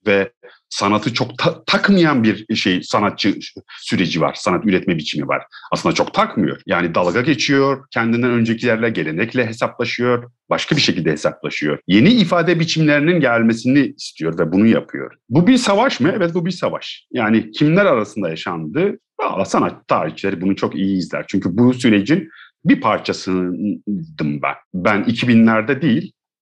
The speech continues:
işte doksanların ikinci yarısında başladım. Yani, e, Disiplinler Arası Genç Sanatçılar Derneği vardı. E, çok iyi hatırlıyorum yani beni üyeleri olmak istiyordum ve hani, e, genç sanatçılar işte birkaç, e, çok iyi etkinlik de yaptı İstanbul'da.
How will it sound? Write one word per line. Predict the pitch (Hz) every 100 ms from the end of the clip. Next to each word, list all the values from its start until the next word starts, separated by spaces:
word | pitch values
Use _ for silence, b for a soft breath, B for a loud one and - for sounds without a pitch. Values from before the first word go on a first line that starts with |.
| _ _ _ -
işte | 87 87
doksanların | 85 - - 123 131 139 - - - 190
ikinci | 139 156 143
yarısında | 226 - - 80
başladım. | 73 - 73 - _ -
Yani, | 101 92 87 85 B B B B B -
e, | 104 101 104 107 104
Disiplinler | 117 117 110 127 135
Arası | 117 101 131
Genç | 113 123
Sanatçılar | 120 117 110 - 120
Derneği | 107 92 85 85
vardı. | 78 76 73 73 - _ -
E, | 98
çok | 120 -
iyi |
hatırlıyorum | 107 92 101 95 85
yani | 82 85 82
beni | 98 98 98 - _ -
üyeleri | 98 98 98 127
olmak | 98 82 78
istiyordum | - 82 73 127 165
ve | 117 123 120
hani, | 110 110 113 _
e, | 107 101
genç | 104 120
sanatçılar | 120 113 107 - 101 135
işte | 113 - 113 110 -
birkaç, | 98 95 - - - -
e, | 101 87
çok | 78 110 107
iyi | 104
etkinlik | 87 - 107 226
de | 98
yaptı | - 82
İstanbul'da. | 76 - 71 65 69 -